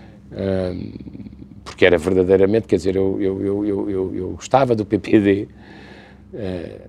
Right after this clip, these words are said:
e ainda hoje gosto, eu falo disso com muito carinho, eh, sabia que o P S D era um partido complicado, a morte de Sá Carneiro atenuou os meus laços com o P P D,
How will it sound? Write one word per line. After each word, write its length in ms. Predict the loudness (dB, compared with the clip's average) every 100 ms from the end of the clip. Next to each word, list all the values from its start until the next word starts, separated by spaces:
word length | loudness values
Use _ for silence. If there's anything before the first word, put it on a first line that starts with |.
| 0
e 140 | 4
ainda 340 | 6 4 4
hoje 280 | 2 2 0
gosto, 360 | 4 4 2 -8
eu 140 | -20 -16
falo 240 | -12 -10
disso 180 | -10 -8
com 80 | -8
muito 560 | -8 -10 -10 -10 -10 0
carinho, 480 | 2 2 0 -6 -16 -20 -20 -20 -20 -20 -20 -20 -12
eh, 320 | -10 -10 -12 -16 -18 -20 -20 -20 -20 -20 -14
sabia 420 | 0 2 4 0
que 140 | 0 -4
o 20 |
P 120 | -2
S 180 | -2 0
D 80 | 0
era 160 | 0
um 40 | -6
partido 300 | -12 -14 -10
complicado, 840 | -10 -6 -8 -2 0 0 -4 -4
a 100 | -4
morte 300 | -2 -4 -6
de 60 | -6
Sá 120 | -6
Carneiro 680 | -4 -4 -4 -6 -8 -12 -6
atenuou 840 | -6 -4 -2 0 6 8 6 4
os 140 | -4 0
meus 180 | 0 2
laços 300 | 0 0 -8
com 140 | -12
o 260 | -10 -12 -18 -16
P 80 |
P 140 | -12 -12
D, 120 | -14